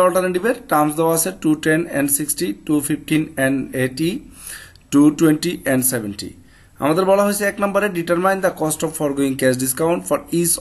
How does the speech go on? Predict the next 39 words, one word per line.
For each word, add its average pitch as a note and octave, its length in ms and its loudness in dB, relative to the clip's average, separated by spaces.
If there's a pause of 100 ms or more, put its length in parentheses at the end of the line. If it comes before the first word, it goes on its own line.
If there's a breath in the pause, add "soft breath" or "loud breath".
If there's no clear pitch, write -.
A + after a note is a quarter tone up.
alternative। A#2 600 -4
প্রত্যেকটা E3+ 460 -4
অল্টারনেটিভের E3 540 -2
জন্য, D#3+ 140 2 (100)
আহ, A#2+ 800 0 (240)
ক্যাশ D3+ 160 2 (100)
ডিসকাউন্ট, E3 480 -2 (1000)
সরি, C3 220 0 (160)
ক্যাশ D#3 120 4 (100)
ডিসকাউন্টের F3+ 440 0
যে F3 140 0
cost D#3+ 220 0
of E3 120 -8
cash E3 220 2
discount, F3 420 0
সেটা D#3 220 -4
বের C#3 160 0
করতে C#3 240 -4
বলছে, D3+ 260 -2
মানে D3+ 120 0 (100)
cost C3 220 0
of C3+ 120 -6
trade C3+ 200 -2
credit C#3 220 -8
বের C#3 140 -2
করতে D3 240 -8
বলছে। D#3 200 -4 (160)
দুই D#3+ 160 2
নম্বরে, F#3 280 0 (460 loud breath)
the B2+ 160 0
firm E3 220 2 (100)
has F3 140 4 (120)
the C#3+ 60 4 (140)
another D#3+ 320 2
option - 240 -4 (120)
to C#3+ 60 -2 (120)
raise D3+ 260 2
the D3 140 -2
short C#3 180 -2